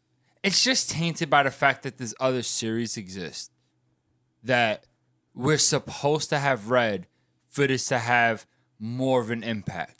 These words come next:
Not that it was required, but if you wanted more of a, an emotional pull, you know, or for some, or for this to be more rewarding, you would have had to read this separate series, right?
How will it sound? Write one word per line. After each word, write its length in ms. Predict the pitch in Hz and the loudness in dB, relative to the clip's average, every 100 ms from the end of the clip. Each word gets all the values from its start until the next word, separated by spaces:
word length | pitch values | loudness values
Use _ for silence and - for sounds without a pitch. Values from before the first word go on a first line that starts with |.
| _ _ _ _ _ _ _ _ _ - | _ _ _ _ _ _ _ _ _ -2
Not 300 | 131 185 185 | 4 4 6
that 160 | 165 | 4
it 40 | 147 | 4
was 240 | 131 - - | -2 -6 -10
required, 840 | 107 110 - 123 143 123 90 90 - _ _ _ | -8 -8 -4 0 2 2 -2 -8 -12 _ _ _
but 320 | 113 131 117 - _ _ | 0 0 0 -6 _ _
if 240 | 156 147 | -6 -6
you 140 | 139 139 | -6 -10
wanted 540 | 127 156 160 - 127 - _ _ | -4 -2 0 -2 -6 -10 _ _
more 640 | 101 117 131 127 123 113 - | -10 -4 0 4 4 2 -2
of 200 | 120 107 | -6 -2
a, 140 | 117 113 | 0 0
an 160 | 113 | -2
emotional 1080 | 113 107 107 120 120 - 117 110 104 101 95 _ _ _ - | -4 -4 -2 -2 -2 -4 -6 -4 -4 -4 -6 _ _ _ -12
pull, 520 | - 110 101 95 90 _ _ _ _ - | -4 -2 -2 -4 -6 _ _ _ _ -8
you 180 | 113 | -2
know, 320 | 120 120 120 110 _ _ _ _ _ _ | 0 0 -2 -6 _ _ _ _ _ _
or 240 | 120 120 | -2 0
for 280 | 113 120 113 | -2 -4 -4
some, 320 | - - 123 - | -4 -4 -6 -6
or 140 | 127 | -8
for 180 | - 120 | -6 -6
this 220 | 113 120 - | -6 -4 -6
to 100 | 117 | -6
be 120 | 113 | -6
more 220 | 117 120 | -4 -4
rewarding, 600 | 104 104 113 113 98 98 | -4 -4 0 0 -2 -6
you 80 | 101 | -6
would 100 | 107 | -6
have 100 | 98 | -6
had 280 | 107 107 104 | -4 -4 -4
to 100 | 98 | -10
read 320 | 95 92 82 | -10 -10 -12
this 160 | 92 - | -8 -6
separate 380 | - 95 - | -4 -8 -14
series, 580 | - 98 85 - - - - _ | -14 -12 -14 -16 -20 -20 -20 _
right? 320 | 101 107 110 | -6 -4 -6